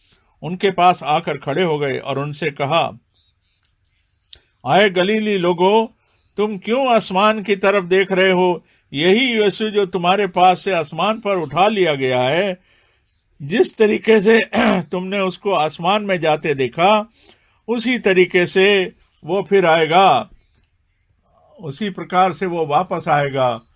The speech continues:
जैसा तुमने उसे जाते हुए देखा है।" <clears throat>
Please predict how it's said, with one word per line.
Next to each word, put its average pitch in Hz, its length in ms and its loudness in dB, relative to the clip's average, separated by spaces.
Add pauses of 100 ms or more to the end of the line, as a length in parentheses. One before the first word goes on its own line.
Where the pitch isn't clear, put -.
(300)
जैसा 160 420 -2
तुमने 175 440 -6
उसे 160 520 -4 (380)
जाते 156 340 0
हुए 147 220 -2
देखा 131 360 -4
है।" 113 360 -8 (3000)
<clears throat> 185 260 -2